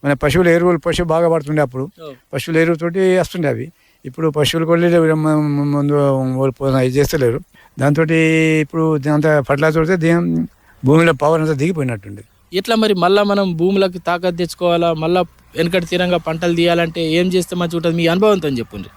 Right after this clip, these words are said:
Speaker 1: మా అనుభవంతో ఇక ప-, ప-, పెండ ఎరువు కాల పశువుల ఎరువుతో అయితే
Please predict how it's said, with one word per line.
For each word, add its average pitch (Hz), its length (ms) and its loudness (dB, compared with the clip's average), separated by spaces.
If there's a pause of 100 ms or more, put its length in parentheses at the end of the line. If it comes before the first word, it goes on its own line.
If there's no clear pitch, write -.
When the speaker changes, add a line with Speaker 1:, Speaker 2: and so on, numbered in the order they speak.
(200)
Speaker 1:
మా 95 100 -10
అనుభవంతో 101 540 -6
ఇక 131 100 -2
ప-, 139 380 2 (140)
ప-, 131 140 -2 (220)
పెండ 135 160 4
ఎరువు 156 240 4
కాల 175 180 4
పశువుల 165 320 0
ఎరువుతో 160 440 0
అయితే 139 420 -2